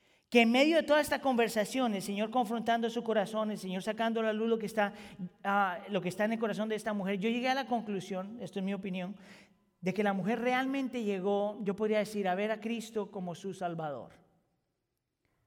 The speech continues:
Y ahorita te voy a mostrar por qué, y este es punto número tres. Ella experimenta la sanidad de Cristo. Ahora, ella está teniendo esta conversación con el Señor Jesús. El Señor Jesús le dice, "Yo soy el Mesías".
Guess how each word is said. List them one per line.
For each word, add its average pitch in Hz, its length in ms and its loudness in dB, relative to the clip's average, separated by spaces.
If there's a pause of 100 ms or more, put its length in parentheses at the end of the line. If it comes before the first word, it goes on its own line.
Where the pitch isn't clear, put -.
(600)
Y 190 60 -2
ahorita 180 220 2
te 202 60 0
voy 214 100 2
a - 20 2
mostrar 180 480 -2
por 196 160 -4
qué, 233 160 -2
y 175 80 -2
este 175 140 -8
es 170 60 -12
punto 196 280 -4
número 202 260 -4
tres. 165 340 -12 (200)
Ella 208 200 0
experimenta 214 640 -4 (1120)
la 185 120 -2
sanidad 180 400 -2
de 180 80 -2
Cristo. 196 480 -6 (2000)
Ahora, - 760 6
ella 262 120 6
está 294 120 4
teniendo 311 200 2
esta 311 160 2
conversación 240 420 0
con 254 120 0
el 226 60 -2
Señor 202 240 -4
Jesús. 214 460 -6 (1800)
El 208 80 0
Señor 240 220 2
Jesús 262 220 0
le 247 100 8
dice, 247 220 2
"Yo 254 160 6
soy 269 140 0
el 269 100 2
Mesías". 208 720 -2